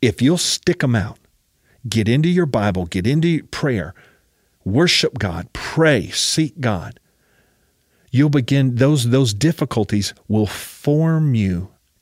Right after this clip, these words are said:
into a new person. And I'm gonna talk about that in just a second, but this is what we call that. We call it growth, or a better word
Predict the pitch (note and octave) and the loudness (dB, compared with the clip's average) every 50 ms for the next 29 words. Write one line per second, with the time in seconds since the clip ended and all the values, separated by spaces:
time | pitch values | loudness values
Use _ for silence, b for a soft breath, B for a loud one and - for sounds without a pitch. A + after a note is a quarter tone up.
0 | _ - A2+ A2+ A2 - - B2 G#2+ G2+ F#2 F#2+ G2 G2+ G#2 G#2+ - - - A#2 | _ -2 -2 -2 -2 -2 -2 -2 0 0 0 0 0 0 -2 -2 -4 -6 -6 -4
1 | G#2+ - - - - D2 E2 F2+ G2+ A#2 B2 C3+ C#3 C#3+ C#3 - - F3+ F#3 - | -4 -6 -8 -8 -8 -6 -4 -2 -2 0 0 0 -2 -2 -4 -4 -4 -4 -4 -2
2 | B2 G#2 F#2+ F#2 - - G2 - G#2 G#2 A#2 A2 - - G#2+ - - B2 - A2 | -2 -2 -2 -4 -4 -6 -8 -6 -4 -4 -2 -2 -2 -4 -4 -2 -4 -4 -4 -4
3 | E2+ G2 G#2 F#2 G#2 B2 C#3 C#3 D#3 C#3 - D#3 C3 - D3+ D#3 - - - E3 | -2 -2 -4 -2 -2 -4 -2 -2 -2 -2 -2 -4 -2 -2 -2 -2 -2 -4 -4 -2
4 | E3 D3 A#2 F2 - - _ B B B B B B B B B B B B B | -2 0 -2 -2 -4 -8 _ B B B B B B B B B B B B B
5 | B B - A2 G#2 - - D3+ D#3 D3 B2 - - - F#2 G#2+ B2 C3 F#2+ - | B B -4 -4 -4 -2 -2 -2 -2 -2 -2 -4 -6 -4 -2 0 0 0 -2 -4
6 | - - - - _ _ _ _ _ _ - B2 A2+ G#2 F#2 F2+ F#2 B2 B2+ D#3+ | -8 -14 -20 -20 _ _ _ _ _ _ 2 4 4 6 4 4 2 2 2 4
7 | E3+ C#3 G#2 F#2+ F2+ E2 F2 F#2 - | 4 2 2 2 0 0 -2 -6 -8